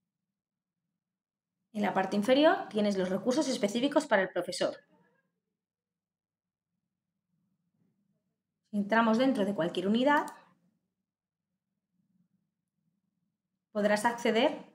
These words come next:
a los diferentes epígrafes de este contenido, así como varias actividades y una evaluación interactiva para los alumnos. Al final tendrás todo el material de apoyo,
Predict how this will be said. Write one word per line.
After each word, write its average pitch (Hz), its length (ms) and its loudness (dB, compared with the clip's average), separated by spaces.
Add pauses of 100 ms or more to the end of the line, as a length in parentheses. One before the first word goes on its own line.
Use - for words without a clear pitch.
(540)
a 202 140 0
los 185 120 0
diferentes 196 440 -2
epígrafes 240 420 0
de 202 60 -2
este 220 180 -2
contenido, 165 500 -4 (2250)
así - 500 -4 (320)
como 190 160 -4
varias 208 260 2
actividades 208 920 0 (1300)
y 208 100 -4
una 233 80 2
evaluación 226 340 4
interactiva 220 480 2
para 277 120 2
los 196 200 0
alumnos. 165 480 -4 (800)
Al 196 80 -8
final 240 600 2 (440)
tendrás 208 320 0
todo 214 100 2
el 220 80 2
material 214 340 2
de 214 80 2
apoyo, 226 540 0